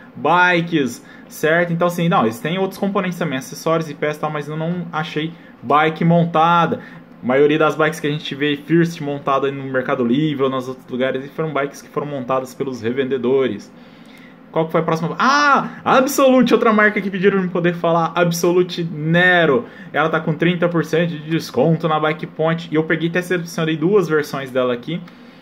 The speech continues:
Essa versão aqui, ela vem com um grupo S X de doze velocidade, certo? É, suspensão, cadê? Suspensão mola, curso de cem milímetros, Absolute. É aquela Absolute de entrada, não é a Prime,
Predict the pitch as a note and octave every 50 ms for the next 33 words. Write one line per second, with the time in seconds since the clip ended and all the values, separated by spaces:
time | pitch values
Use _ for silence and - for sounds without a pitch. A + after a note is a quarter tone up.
0 | - - - - E3+ G3+ G3 G#3 G#3 F#3+ G3 F#3+ F3 E3+ E3+ - F3 E3+ E3 D#3
1 | - - E3+ E3 E3+ D#3+ C#3+ E3 E3+ E3+ E3+ - - A3 A3 E3+ F#3 A#3 C#4 C#4
2 | - A#3 G#3+ A#3 A#3 - - G3 - - G#3+ A3 A3 G3 E3+ F#3+ G#3+ G#3+ G3+ G3+
3 | G3 G#3 G3+ G3 G3 - F#3+ E3+ C#3+ C#3 C#3+ D3+ E3 E3 E3 - - - - -
4 | - - - D3+ D3 D#3 F3 F#3 F3 - - - - - - C3+ D3 D#3 D#3 D#3
5 | D#3+ E3 - - - - D3 D3 - C#3+ C3 - D#3 C#3 B2+ - - - - -
6 | D#3+ D#3 D#3+ E3 - E3+ E3 E3+ F3 F3 F3 F3 F3 E3+ E3+ E3 D#3+ D#3 D3+ C#3
7 | C3 A#2 B2+ B2+ C3 B2 B2+ C#3 D#3 E3 F3 E3 D#3 D3 C#3 - D3 C#3+ - -
8 | - D3 C#3 C#3 D3+ D#3+ E3+ E3 E3+ D3+ C#3+ - - - D3 C3+ C3 C3+ D3+ E3+
9 | E3+ E3+ F3 D#3+ E3 F3 E3+ E3+ E3 D#3+ - D3+ D#3 D#3 - - E3 D#3 D3+ D3+
10 | D3+ - - C3+ D3+ D#3+ D#3 D3 - D3+ C3 C3 B2+ B2 A#2+ A#2 B2 D3 D#3 D3+
11 | C#3+ C#3+ D3 D3 - C3+ B2+ B2+ C3 C3 B2 A#2 G#2